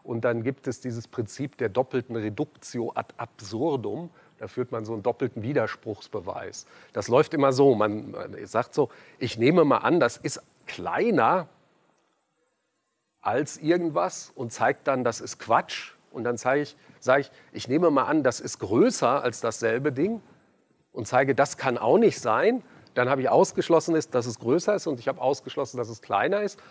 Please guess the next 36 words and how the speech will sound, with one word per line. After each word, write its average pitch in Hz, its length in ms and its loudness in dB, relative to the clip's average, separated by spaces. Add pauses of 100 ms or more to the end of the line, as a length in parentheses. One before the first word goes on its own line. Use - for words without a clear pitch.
(120)
Und 131 140 -2
dann 120 100 0
bleibt 117 320 2
nur 156 160 4
noch 165 160 0
übrig, 156 380 -2
dass 131 180 -4
es 135 140 -10
gleich 110 400 0
sein 95 320 -10
muss. 120 320 -16 (320)
Und 117 100 -10
das 104 180 -8
nennt 117 180 -2
man 110 140 -4
doppelte 107 560 -6
Reductio 107 680 -8
ad - 240 -8 (240)
absurdum. 110 880 -4 (580)
Und 110 200 -12
das 101 200 -6
wird 110 240 -2
da 107 140 2
öfter - 360 -2
verwendet, 123 600 2
sowohl 117 280 0
bei 123 160 0
der 117 120 0
Bestimmung 120 400 -4
der 110 100 -2
Kreisfläche 123 640 -2 (380)
als 120 280 0
auch 113 220 -2
bei 110 160 -6
der 107 140 -4
Quadratur 113 680 -6